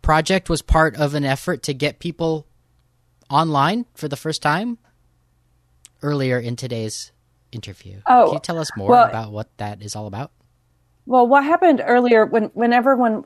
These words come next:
Speaker 2: was sheltering in place, um, a lot of our tribes were doing the same, and we were really enforcing virtual schooling. And it was to keep our elders safe,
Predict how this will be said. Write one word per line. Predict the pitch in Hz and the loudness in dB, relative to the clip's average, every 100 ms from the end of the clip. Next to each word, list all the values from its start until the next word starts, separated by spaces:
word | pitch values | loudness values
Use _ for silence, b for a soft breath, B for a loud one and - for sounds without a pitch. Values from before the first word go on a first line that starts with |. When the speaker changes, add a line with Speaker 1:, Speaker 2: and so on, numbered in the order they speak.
| - | -6
Speaker 2:
was | 208 | -6
sheltering | - 214 202 214 | 0 0 2 -2
in | 180 | -2
place, | 170 180 160 170 - - | 0 2 2 0 -2 2
um, | 190 180 170 175 _ b b b | 4 6 2 -2 _ b b b
a | - | 2
lot | 220 226 | 6 6
of | 262 | 6
our | 269 254 | 2 0
tribes | 220 208 202 196 - | 2 4 4 2 -4
were | |
doing | 185 185 180 | -2 -2 -4
the | |
same, | - 175 165 175 | -6 -4 -2 -2
and | |
we | 185 | -2
were | 185 185 - - | -2 -2 -4 -8
really | 214 214 208 202 - | 0 2 4 2 0
enforcing | 208 - 185 - 170 165 - - | -4 -2 -2 -2 -4 -4 -6 -6
virtual | 190 180 175 170 | -2 -2 -2 -6
schooling. | - 175 127 101 - B B B _ - | -2 -2 -2 -6 -16 B B B _ -2
And | 220 | 2
it | 196 | 2
was | 208 | 0
to | 226 | -2
keep | 196 240 | -2 2
our | 240 208 | 4 6
elders | 196 190 180 | 4 4 0
safe, | - 240 - - | 2 0 0 -8